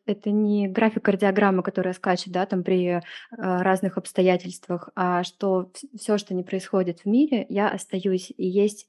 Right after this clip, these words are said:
я у себя, вот это главное. И это просто, ну, в дополнение к твоим словам, мне понравилось это определение, я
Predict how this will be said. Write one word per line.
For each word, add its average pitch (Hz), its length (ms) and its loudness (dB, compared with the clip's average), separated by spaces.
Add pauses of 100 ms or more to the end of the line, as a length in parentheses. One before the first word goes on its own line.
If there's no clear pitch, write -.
я 202 220 4
у 190 60 2
себя, 180 480 -6
вот 190 140 -4
это 196 140 -2
главное. 170 500 -4 (360)
И 185 160 0
это 185 220 0
просто, 190 340 -2
ну, 208 200 2
в 175 80 -6
дополнение 202 480 4
к - 60 -12
твоим 190 200 -2
словам, 226 520 2
мне 202 200 -4
понравилось 196 480 -2
это 196 80 -4
определение, 196 640 2
я 180 360 -2